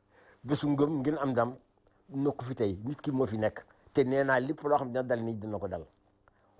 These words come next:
Foofu nag ñi daw, Yàlla moo leen ne bu ëllëgee bu leen amate bu leen daw. "وما محمد إلا رسول قد خلت من قبله الرسل." Xam nga moo tax Yàlla toujours bu leer lu neex ñëwee rek, il faut que mu indi ndam seet, mu indi tiis boo xam dafay seet.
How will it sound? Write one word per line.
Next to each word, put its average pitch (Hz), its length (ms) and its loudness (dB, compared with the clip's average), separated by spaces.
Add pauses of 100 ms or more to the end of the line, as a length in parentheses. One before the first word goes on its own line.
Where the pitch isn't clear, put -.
Foofu 113 260 2
nag 139 200 2
ñi 160 180 0
daw, 147 260 6 (640)
Yàlla 117 240 -2
moo 113 140 -4
leen 110 200 -6
ne 135 140 -12 (220)
bu 120 160 -10
ëllëgee 120 320 0
bu 110 140 -4
leen 123 200 -2
amate 110 220 -8
bu 107 140 -6
leen 101 140 -6
daw. 90 180 -6 (360)
"وما 147 220 0
محمد 117 200 0
إلا 139 240 2
رسول 165 400 -2 (440)
قد 120 80 0
خلت 127 220 4
من 131 120 -4
قبله 139 320 -2
الرسل." 151 280 -8 (1080)
Xam 202 120 6
nga 214 100 4
moo 220 160 6
tax 202 160 2
Yàlla 185 220 6
toujours 190 320 -2
bu 185 180 -2
leer 226 260 8
lu 208 220 -6
neex 208 220 4
ñëwee 143 280 2
rek, 160 160 0
il 151 60 -10
faut 170 140 -2
que 180 60 -6
mu 180 160 -6
indi 165 180 -4
ndam 180 260 4
seet, 151 240 -2 (300)
mu 165 180 -6
indi 196 180 0 (240)
tiis 208 180 0
boo 185 180 4
xam 156 160 0
dafay 147 240 0
seet. 117 200 -4